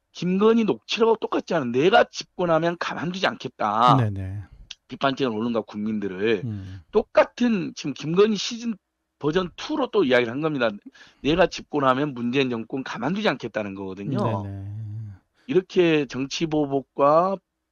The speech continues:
Speaker 1: 그다음에 자신들을 비판했던 언론과 국민들에 대해서 노골적인 적대와 권력 남용을 선언한 예를 본 적이 없는 것 같아요.
Speaker 2: 맞습니다, 맞습니다.
Speaker 1: 보통은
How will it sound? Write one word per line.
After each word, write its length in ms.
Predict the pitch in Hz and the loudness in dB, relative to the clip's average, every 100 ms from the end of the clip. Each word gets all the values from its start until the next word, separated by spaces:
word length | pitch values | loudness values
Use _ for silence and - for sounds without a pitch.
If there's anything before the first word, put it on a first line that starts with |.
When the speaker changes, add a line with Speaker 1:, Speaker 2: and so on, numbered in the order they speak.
| _ - | _ -2
Speaker 1:
그다음에 280 | 123 123 | -2 0
자신들을 640 | 127 123 107 147 143 143 131 | -4 -8 -6 -4 -2 -2 -4
비판했던 640 | 127 - 139 127 - 135 | -8 -8 -6 -6 -4 -4
언론과 380 | 104 110 123 120 | -4 -4 -2 -4
국민들에 500 | - 110 117 120 113 | -4 -6 -4 -4 -4
대해서 340 | 101 101 117 117 | -6 -6 -8 -6
노골적인 800 | 127 147 202 202 - 156 135 113 | -4 -2 -2 -2 0 0 -2 -6
적대와 840 | 98 _ 135 113 92 92 107 92 - _ _ _ _ | -12 _ -2 -2 -2 -2 -2 -4 -10 _ _ _ _
권력 280 | 117 127 127 | -2 -2 0
남용을 580 | 101 113 156 175 156 101 _ _ | -2 0 0 2 0 -2 _ _
선언한 480 | - 214 240 226 147 | -6 -2 0 0 0
예를 180 | 139 131 | 0 0
본 220 | - 131 | -4 -2
적이 180 | 240 208 | 2 2
없는 220 | 123 120 | 2 -2
것 60 | 104 | -4
같아요. 420 | 101 95 95 98 | -6 -8 -4 2
Speaker 2:
맞습니다, 500 | 156 156 151 127 139 | 2 4 2 0 -2
맞습니다. 600 | 113 - 107 98 95 104 | -4 -8 -12 -12 -12 -6
Speaker 1:
보통은 640 | 113 139 175 180 185 147 | -4 -4 -2 0 0 -2